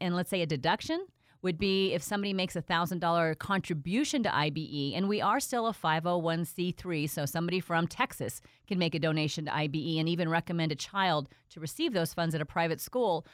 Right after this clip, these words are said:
For that particular family, it would only be a donation, which is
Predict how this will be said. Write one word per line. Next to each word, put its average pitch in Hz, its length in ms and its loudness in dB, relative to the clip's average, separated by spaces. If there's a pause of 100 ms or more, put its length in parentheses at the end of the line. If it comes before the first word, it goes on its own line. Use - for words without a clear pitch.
(220)
For 196 120 0
that 233 400 0
particular 165 420 -2
family, 143 420 -2
it 208 140 2
would 190 160 -2
only 190 260 0
be 175 280 -4
a 175 120 0
donation, 165 840 0
which 175 200 -2
is 156 240 -2